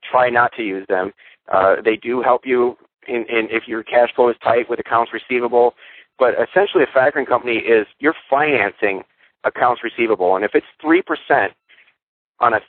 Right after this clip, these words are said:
thirty-day loan, essentially, that's thirty-six percent annual. So that's, would you take out a loan from your bank at thirty-six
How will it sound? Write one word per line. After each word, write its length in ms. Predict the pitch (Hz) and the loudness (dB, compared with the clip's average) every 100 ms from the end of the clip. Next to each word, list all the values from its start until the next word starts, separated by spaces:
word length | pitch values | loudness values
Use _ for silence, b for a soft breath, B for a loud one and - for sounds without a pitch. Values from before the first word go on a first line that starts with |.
| _ | _
thirty-day 640 | 151 160 156 135 131 127 | 2 2 0 2 4 4
loan, 420 | 110 135 135 101 | 4 2 2 -2
essentially, 640 | 95 - 104 - 95 95 101 _ _ _ _ _ _ _ _ _ _ - | -6 -4 -6 -4 -6 -6 -8 _ _ _ _ _ _ _ _ _ _ 0
that's 220 | 123 - - _ _ _ _ _ _ | 2 2 -4 _ _ _ _ _ _
thirty-six 500 | 160 165 160 - 151 - | 0 2 -2 -4 -8 -6
percent 360 | 139 - 127 - | -10 -4 -4 -4
annual. 460 | 110 113 92 76 - _ _ _ _ _ _ _ _ _ _ | -10 -8 -8 -10 -14 _ _ _ _ _ _ _ _ _ _
So 320 | 127 110 104 - | 2 2 2 -2
that's, 220 | 120 135 - _ | 2 2 0 _
would 100 | 131 | -6
you 120 | 143 - | -6 -2
take 180 | 151 | 0
out 140 | 143 143 | 2 2
a 60 | |
loan 420 | 123 123 135 139 147 _ _ _ - | 4 2 2 0 -6 _ _ _ -4
from 140 | 131 | -2
your 100 | 113 | 0
bank 300 | 113 110 135 | -2 -2 -4
at 120 | 117 | -4
thirty-six 480 | 127 123 120 - - | -2 -2 -2 -6 -8